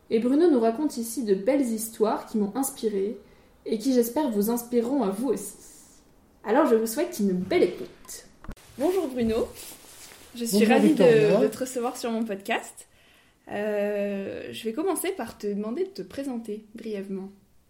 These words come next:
Speaker 2: Eh bien, je suis un berrichon de Châteauroux. Je suis né en dix-neuf cent cinquante, donc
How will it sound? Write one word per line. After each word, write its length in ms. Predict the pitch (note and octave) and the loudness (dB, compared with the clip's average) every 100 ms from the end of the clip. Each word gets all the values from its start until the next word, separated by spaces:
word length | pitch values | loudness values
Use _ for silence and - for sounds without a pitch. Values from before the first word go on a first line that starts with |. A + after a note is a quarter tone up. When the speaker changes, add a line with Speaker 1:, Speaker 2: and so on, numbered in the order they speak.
| _ - _ _ _ _ _ _ _ _ _ _ _ _ _ _ - | _ -20 _ _ _ _ _ _ _ _ _ _ _ _ _ _ -4
Speaker 2:
Eh 40 | |
bien, 560 | G3 A#3 A#3 A3 G#3 G3 - - _ - - - | 0 2 4 4 2 0 -8 -20 _ -20 -20 -14
je 200 | F3+ D3+ | -4 0
suis 360 | A3 - C4 A3 | 2 4 4 6
un 120 | G#3 | 4
berrichon 800 | F3+ A#3+ A#3 - - F#3+ A3+ C4+ | 6 6 4 2 2 4 4 4
de 120 | G#3 G3 | 6 6
Châteauroux. 840 | G3+ F#3 F3 D#3+ F3 G#3+ C#4+ C#4+ - - - _ _ _ _ - | 4 4 2 2 4 4 2 -2 -10 -20 -20 _ _ _ _ 0
Je 100 | F#3+ | 2
suis 220 | F#3+ A3+ | 4 4
né 100 | A3 | 4
en 100 | F#3+ | 6
dix-neuf 380 | A#3+ G#3+ A3 - | 6 6 4 4
cent 160 | G3+ | 2
cinquante, 680 | - G3 - E3 D3+ D3 - | 2 0 2 0 0 -4 -8
donc 360 | D3 E3 E3 | -6 -4 -4